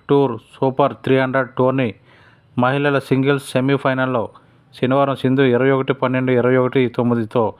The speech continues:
భారత్కే చెందిన పదిహేడేళ్ల ఉన్నతి హుడాపై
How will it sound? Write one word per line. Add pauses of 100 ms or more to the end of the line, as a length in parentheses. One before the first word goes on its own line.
(500)
భారత్కే
చెందిన
పదిహేడేళ్ల (340)
ఉన్నతి (640)
హుడాపై